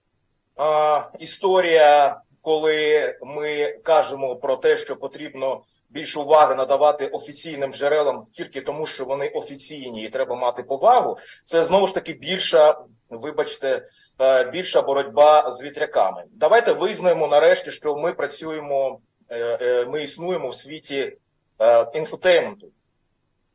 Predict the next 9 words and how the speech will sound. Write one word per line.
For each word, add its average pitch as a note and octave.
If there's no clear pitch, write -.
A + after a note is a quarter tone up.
І C#3+
зараз F3+
у D#3
світі F3+
превалює D3
більше C3+
форма, F#3+
ніж C#3+
зміст. -